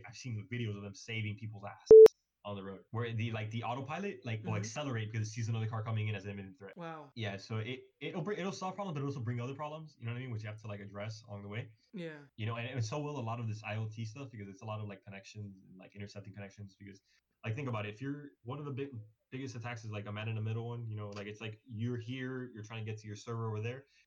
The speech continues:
Speaker 1: but then
Speaker 2: Mm-hmm.
Speaker 1: this connection gets intercepted. You know, that's why, like, open connections, you know, like, public Wi-Fi is not good as well.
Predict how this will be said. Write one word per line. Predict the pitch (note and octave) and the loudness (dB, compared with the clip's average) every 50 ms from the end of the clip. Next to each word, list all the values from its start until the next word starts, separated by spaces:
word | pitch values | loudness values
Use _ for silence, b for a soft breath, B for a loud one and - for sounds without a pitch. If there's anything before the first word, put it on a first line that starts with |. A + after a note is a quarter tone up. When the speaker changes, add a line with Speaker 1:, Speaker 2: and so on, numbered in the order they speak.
| _ A#2 | _ -6
Speaker 1:
but | A2+ | -4
then | A#2+ A#2 A#2 | -2 -2 0
Speaker 2:
Mm-hmm. | A2 A2 | 0 -2
Speaker 1:
this | G#2+ G#2+ | -2 -4
connection | - A2+ A#2+ A#2+ - B2+ | -4 -4 -6 -4 -4 -4
gets | A#2 A2 G#2+ A2 | -4 -4 -4 -2
intercepted. | A#2 A2+ A2 G#2+ - - C#3+ - - A2 G#2 G2 G#2 G#2+ | -2 -2 -2 -2 -4 -6 -8 -8 -8 -8 -8 -8 -6 -4
You | A2 A2+ | -2 -2
know, | A#2+ | -2
that's | B2+ C3+ - | -2 -4 -4
why, | F#3 D#3+ | -4 -4
like, | D3+ C#3+ C#3 | -4 -4 -4
open | C3+ B2 C3 D#3+ A#2 | -4 -4 -4 -4 -4
connections, | C3 A#2+ B2+ B2+ - - A#2+ G#2+ G2 - - G#2+ | -2 -4 -4 -4 -6 -6 -6 -6 -6 -8 -10 -8
you | G#2+ | -6
know, | G#2 | -4
like, | G#2 G#2 G2 - - | -4 -4 -6 -8 -8
public | - B2 A#2 A#2 A2 | -6 -4 -2 -2 -2
Wi-Fi | A#2+ A#2 A2+ A2 A2 G2+ | -2 -4 -6 -4 -6 -8
is | G2 G2+ | -6 -6
not | G#2 G2+ - | -10 -10 -8
good | A2+ G#2+ G#2 | -6 -6 -6
as | F#2+ F#2 | -6 -8
well. | A#2 A#2+ A2+ A2 | -8 -6 -6 -8